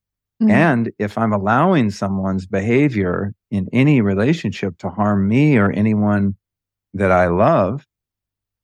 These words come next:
Speaker 2: I'm actually doing not only myself and the people who are being harmed a disservice, but I'm doing that person a disserv-, disservice by enabling them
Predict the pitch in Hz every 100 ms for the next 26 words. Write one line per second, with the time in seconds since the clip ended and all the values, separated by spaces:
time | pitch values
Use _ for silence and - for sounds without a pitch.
0 | _ _ 107 110 110 113 139 - 127 117
1 | 104 113 110 104 107 120 120 110 104 98
2 | - 123 113 107 104 92 123 117 107 98
3 | 101 98 101 131 160 117 98 95 107 98
4 | 101 - 107 104 104 110 101 95 135 -
5 | - 135 131 110 101 101 - 147 160 131
6 | - _ - 95 - 160 120 98 95 104
7 | 98 104 101 110 156 160 131 110 107 165
8 | 123 95 113